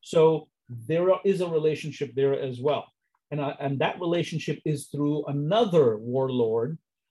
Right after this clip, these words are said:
uh, Ata Nur, uh, who was the governor of Balkh province. And he recently fled with Dostum. And the reports say he went,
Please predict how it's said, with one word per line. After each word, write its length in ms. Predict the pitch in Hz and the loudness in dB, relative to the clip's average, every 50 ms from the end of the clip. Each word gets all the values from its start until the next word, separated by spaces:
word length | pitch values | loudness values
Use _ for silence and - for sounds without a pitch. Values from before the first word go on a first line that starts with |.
| _ _ - | _ _ -10
uh, 360 | 123 123 123 123 120 120 117 - - - | -6 -6 -4 -4 -4 -4 -6 -6 -6 -6
Ata 260 | 151 - 156 147 147 | -4 0 0 0 2
Nur, 480 | 151 151 170 165 147 120 104 - - - _ _ _ _ _ | 2 2 2 2 2 2 0 -2 -6 -14 _ _ _ _ _
uh, 300 | 120 107 107 107 110 104 - _ _ - | -12 -12 -10 -10 -12 -14 -16 _ _ -6
who 100 | 147 139 | -2 2
was 220 | 135 139 131 117 | 4 2 2 2
the 60 | 131 | -2
governor 500 | 120 120 139 151 156 156 160 151 143 143 | -4 0 0 0 0 0 0 -2 -2 -2
of 260 | - - 123 117 110 107 - | -2 -4 -6 -8 -10 -6 -2
Balkh 280 | 131 139 156 156 - - _ _ _ | 2 2 2 2 0 -6 _ _ _
province. 640 | 143 131 127 120 107 104 107 123 - - - - _ _ _ _ _ _ _ _ _ | -4 -2 -2 -4 -4 -8 -10 -14 -14 -18 -20 -20 _ _ _ _ _ _ _ _ _
And 220 | 123 120 123 123 131 | -4 -2 0 0 0
he 80 | 135 | 0
recently 500 | 127 139 151 147 - 147 123 131 131 123 | -2 -4 -4 -6 -6 -8 -8 -6 -4 -4
fled 420 | 123 - - - 139 127 127 123 113 | -6 -6 -4 -4 -2 -2 -2 -2 2
with 240 | 131 143 135 123 - | 2 2 2 2 2
Dostum. 540 | 123 120 120 117 - - 113 101 107 123 - _ _ _ _ _ _ _ _ _ - | 0 0 0 0 -4 -10 -12 -12 -12 -14 -18 _ _ _ _ _ _ _ _ _ -4
And 280 | 123 123 127 127 120 127 | -2 -2 -2 0 0 -2
the 60 | 120 | -2
reports 500 | 120 131 127 - _ 151 147 143 - - | -2 -2 -4 0 _ 4 4 4 2 0
say 220 | - 139 135 131 | -2 -2 -2 -2
he 180 | 127 - 151 151 | -4 -6 -6 -4
went, 200 | 143 147 143 - | -2 -4 -4 -4